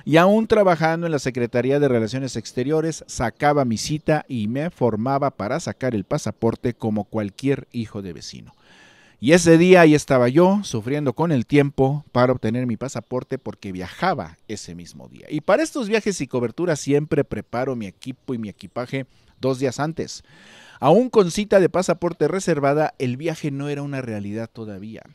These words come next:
Y por las premuras, mi esposa tuvo que prepararme el equipaje y el equipo técnico que me tenía que llevar.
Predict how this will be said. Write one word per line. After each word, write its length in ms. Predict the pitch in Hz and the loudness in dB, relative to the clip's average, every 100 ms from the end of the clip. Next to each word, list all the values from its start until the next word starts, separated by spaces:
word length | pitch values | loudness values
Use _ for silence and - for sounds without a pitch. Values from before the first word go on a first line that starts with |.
| _ _ - - | _ _ -18 -4
Y 140 | 131 | -2
por 200 | 147 143 | 0 -2
las 200 | 170 214 | -2 -4
premuras, 580 | - 143 139 147 151 139 | -4 -4 -4 -6 -6 -6
mi 60 | |
esposa 360 | 117 - 147 160 | -10 -12 -10 -8
tuvo 280 | 135 143 143 | -4 -4 -2
que 120 | 143 | -4
prepararme 580 | - 127 110 120 135 127 | -6 -6 -4 -4 -4 -4
el 60 | |
equipaje 500 | 104 - 92 131 - | -6 -8 -6 -4 -2
y 120 | 139 110 | -2 -2
el 100 | 98 | -4
equipo 460 | 92 - 131 120 | -6 -10 -8 -6
técnico 640 | - 127 123 127 127 - 127 | -4 -4 -4 -6 -8 -8 -10
que 140 | - 101 | -8 -8
me 260 | 95 95 | -6 -8
tenía 420 | - 95 95 117 107 | -10 -10 -6 -6 -6
que 220 | - 98 | -10 -12
llevar. 540 | 82 73 - - - | -12 -16 -16 -18 -20